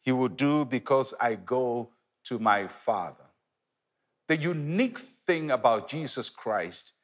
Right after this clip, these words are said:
is his sense of security. How many people can tell their disciples, their followers, "You will do greater than me"?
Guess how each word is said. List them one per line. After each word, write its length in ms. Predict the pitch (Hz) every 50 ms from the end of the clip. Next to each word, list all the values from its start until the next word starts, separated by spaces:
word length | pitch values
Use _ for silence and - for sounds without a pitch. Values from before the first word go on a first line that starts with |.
| _ _ _ _ -
is 180 | 170 156 -
his 280 | - - 160 156 135 - -
sense 840 | - - - - - - 208 196 214 214 214 202 - - - - _ _ - -
of 120 | 139 -
security. 1040 | - - - - 117 - - - - - 156 139 131 110 90 87 - - 95 - - _ _ _ - -
How 360 | - - - - 196 233 254 269
many 340 | 262 240 247 247 233 233
people 560 | 220 233 - - 214 202 196 - - 165 156 143
can 300 | - 151 143 131 120 -
tell 500 | - 147 147 143 139 139 139 135 135 - - -
their 280 | - 110 131 127 120 117
disciples, 920 | 113 - 113 - - - 185 170 185 185 180 - 185 165 165 165 160 127 104
their 200 | 123 113 101 101
followers, 1000 | - - - 170 165 170 170 170 175 170 165 160 156 156 151 151 143 - - - _ _ _ _ _ _ _ -
"You 140 | 113 120 120
will 80 | 120
do 260 | 107 92 123 135 123
greater 380 | 110 98 113 127 123 117 - 123
than 260 | 95 101 95 90 92
me"? 340 | 113 185 170 123 - - -